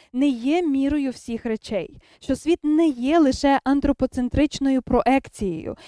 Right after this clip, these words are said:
і що в ньому завжди присутнє оце «great outdoors», яке перевищує нашу здатність до раціоналізації та контролю. І тут виникає два питання.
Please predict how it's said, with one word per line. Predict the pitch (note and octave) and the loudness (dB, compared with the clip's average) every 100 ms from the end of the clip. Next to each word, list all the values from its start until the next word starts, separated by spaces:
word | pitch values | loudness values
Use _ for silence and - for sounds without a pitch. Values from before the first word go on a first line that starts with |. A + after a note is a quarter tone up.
| - | -8
і | A#3 | -6
що | - C4 | 0 2
в | |
ньому | D4 D4+ | 4 4
завжди | C4+ B3 A#3 E4 | 2 0 0 -2
присутнє | - C4 - E4+ C#4+ B3 | 0 -2 0 -2 -2 -4
оце | - - D4+ D4 - - | -4 -2 -2 -2 -10 -16
«great | F#3 B3 C#4 E4+ E4 - | -2 2 4 4 2 0
outdoors», | C4 C#4 A#3+ G#3+ C4 G#3 F#3 C#4+ - - _ | 2 2 0 0 4 6 4 2 -4 -20 _
яке | A#3+ B3+ D#4 - | -4 0 0 2
перевищує | D4+ D#4 C4+ D#4+ - B3+ A3+ | 2 2 0 -2 -2 -6 -4
нашу | A#3 B3+ | -6 -6
здатність | G#3+ G3 C4+ E4+ D#4 B3+ | -6 -4 -2 -2 -4 -4
до | A3+ | -2
раціоналізації | B3+ B3+ A#3+ A3+ G#3+ G#3+ A3+ C#4 - B3 | -2 -2 -4 -6 -4 -4 -2 -4 -4 -6
та | A#3 A3 | -6 -8
контролю. | A3 G#3+ - D#3 - - _ _ _ _ - | -8 -10 -10 -10 -14 -20 _ _ _ _ -16
І | A#3+ | -6
тут | G4+ F4+ | -4 -2
виникає | C#4+ - D4 D4+ | -4 -2 0 0
два | A3+ B3 | 0 0
питання. | - - G3 E3+ - | -2 -4 -4 -6 -10